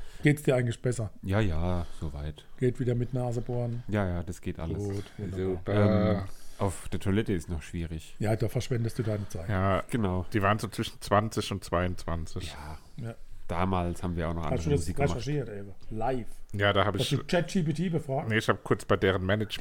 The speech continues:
Speaker 1: Das wär jetzt eine gute
Speaker 3: angerufen.
Speaker 1: Frage.
Speaker 2: Mhm.
Speaker 1: Gib's mal ein.
Speaker 2: Nee, ich
Speaker 1: Gibt
Speaker 2: glaub,
Speaker 1: ja
Speaker 2: sowas
Speaker 1: App
Speaker 2: kann er
Speaker 1: mittlerweile.
Speaker 2: nicht, Chat G P T.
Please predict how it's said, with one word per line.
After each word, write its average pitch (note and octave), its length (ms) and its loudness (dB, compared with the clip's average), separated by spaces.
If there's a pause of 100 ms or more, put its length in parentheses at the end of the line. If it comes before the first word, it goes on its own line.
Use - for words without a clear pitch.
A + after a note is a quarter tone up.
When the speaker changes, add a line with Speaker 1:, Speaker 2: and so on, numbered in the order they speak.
(140)
Speaker 1:
Das - 60 4
wär A3 100 6
jetzt F#3+ 140 2
eine F#3 80 2
gute E3 140 2
Speaker 3:
angerufen. A#2 300 -4
Speaker 1:
Frage. - 0 - (260)
Speaker 2:
Mhm. C3+ 140 -4
Speaker 1:
Gib's F3 240 0
mal E3+ 300 0
ein. C4 120 -6 (260)
Speaker 2:
Nee, A#2 280 2 (100)
ich A#2 80 -8
Speaker 1:
Gibt D3+ 120 4
Speaker 2:
glaub, A#2 80 6
Speaker 1:
ja - 100 4
Speaker 2:
sowas C3+ 180 4
Speaker 1:
App E3+ 80 2
Speaker 2:
kann C3 140 8
er B2 60 2
Speaker 1:
mittlerweile. G#2 160 4
Speaker 2:
nicht, - 260 -8
Chat - 180 -4
G G2+ 80 -8
P A2+ 60 -4
T. G2 60 -4